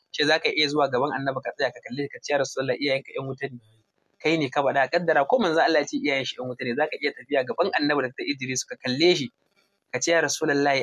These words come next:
ai iyayenka ƴan wuta ne." Annabi zai ji daɗi? Shin da mu da muke zuwa mu ce iyayen Annabi ƴan aljanna ne, in muka je wajen Annabi muka faɗa mai, da kai da za ka je gaban shi ka ce min iyayen shi ƴan wuta ne, Allah,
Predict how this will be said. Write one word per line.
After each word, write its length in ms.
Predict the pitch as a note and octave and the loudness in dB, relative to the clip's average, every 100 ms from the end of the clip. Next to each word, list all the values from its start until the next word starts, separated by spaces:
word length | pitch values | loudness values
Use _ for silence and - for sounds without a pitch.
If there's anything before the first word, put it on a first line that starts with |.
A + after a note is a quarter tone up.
| - | 0
ai 140 | D3+ | -2
iyayenka 400 | D#3+ D3 C#3 C3 C3 | 0 0 0 -2 -4
ƴan 120 | C#3 C#3+ | -2 -2
wuta 240 | C#3 C#3+ | -2 -4
ne." 140 | B2+ - - | -6 -8 -6
Annabi 220 | C#3 D#3+ D3 | -2 0 0
zai 120 | C#3 | -2
ji 60 | C3 | 0
daɗi? 220 | C3 - - _ _ _ _ _ _ _ _ _ _ _ _ - | -2 -2 -14 _ _ _ _ _ _ _ _ _ _ _ _ -6
Shin 200 | D3 D3+ | 0 2
da 80 | C#3+ | 2
mu 140 | G3 | 4
da 80 | F3+ | 4
muke 220 | F3 E3+ | 4 2
zuwa 140 | D#3+ D3+ | 2 2
mu 80 | |
ce 140 | C#3+ D#3 | 2 0
iyayen 240 | D#3+ D3+ D3 | 2 2 2
Annabi 180 | C#3+ C#3+ | 2 2
ƴan 160 | C#3+ C3 | 0 0
aljanna 320 | B2+ C#3 B2+ | 0 0 -2
ne, 60 | A#2+ | -2
in 60 | C#3+ | -2
muka 180 | D#3 C3+ | -4 -4
je 60 | |
wajen 220 | C#3 D3+ D3 | -4 -4 -4
Annabi 240 | C3+ C3 | -4 -4
muka 160 | C3 B2+ | -2 -2
faɗa 240 | C3+ B2 | 0 0
mai, 120 | B2+ B2 | 0 -4
da 80 | B2 | -2
kai 100 | F3+ F3+ | 2 2
da 100 | D3+ | 4
za 120 | D#3+ | 2
ka 100 | D3 | 2
je 120 | C#3+ C#3+ | -2 -2
gaban 200 | C3 C#3+ | -2 -2
shi 80 | C#3 | -4
ka 60 | B2+ | -6
ce 160 | C#3 | -4
min 120 | C3+ B2+ | -2 -2
iyayen 160 | C3+ B2 | -4 -4
shi 100 | - | -10
ƴan 80 | |
wuta 200 | C3 B2+ C3 | -14 -8 -8
ne, 100 | A2+ _ _ | -8 _ _
Allah, 300 | C#3+ D3 C3+ | 0 2 0